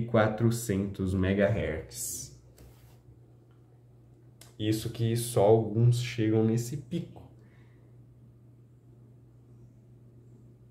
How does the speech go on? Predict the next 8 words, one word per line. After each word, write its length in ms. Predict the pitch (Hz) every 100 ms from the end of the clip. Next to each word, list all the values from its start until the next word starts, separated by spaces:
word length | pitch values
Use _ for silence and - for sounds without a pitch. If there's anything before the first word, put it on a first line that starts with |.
| - - - - - - - - -
Todos 280 | 147 160 160
eles 240 | 196 196
rodando 380 | 190 196 180 180
a 140 | 185 135
mil 280 | 160 180
e 20 | 180
quatrocentos 420 | 151 123 147 123
megahertz. 640 | 139 139 117 - - -